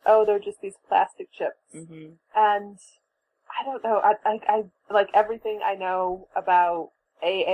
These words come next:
Speaker 1: A N A, I've, I've learned from watching T V.
Speaker 2: Mm.
Speaker 1: That there is that disclaimer, but I, I thought that, like, the higher up you get, the, that they actually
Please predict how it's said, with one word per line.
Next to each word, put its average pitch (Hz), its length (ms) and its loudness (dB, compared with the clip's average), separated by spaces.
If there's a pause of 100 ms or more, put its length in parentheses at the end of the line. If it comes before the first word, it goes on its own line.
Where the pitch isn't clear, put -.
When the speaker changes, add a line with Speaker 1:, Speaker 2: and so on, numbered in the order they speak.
(140)
Speaker 1:
A - 80 2
N 175 100 0
A, 180 380 -8 (380)
I've, 175 200 0 (140)
I've 165 200 -6
learned 170 260 -4
from 180 100 -14
watching 170 400 -2
T 170 100 -20
V. 190 240 -18 (120)
Speaker 2:
Mm. 151 320 -14 (180)
Speaker 1:
That - 160 -10
there 185 140 0
is 185 120 -6
that - 160 -4
disclaimer, 190 680 -10
but 190 260 4 (600)
I, 277 200 -4 (180)
I 233 160 4 (120)
thought 254 240 -2
that, 220 100 -8 (200)
like, 196 220 -4
the 196 100 0 (140)
higher 190 580 -4 (200)
up 180 220 2 (460)
you 165 120 -20 (100)
get, 160 300 -2 (640)
the, 170 520 -10 (280)
that 185 140 0
they 185 120 2
actually 165 440 0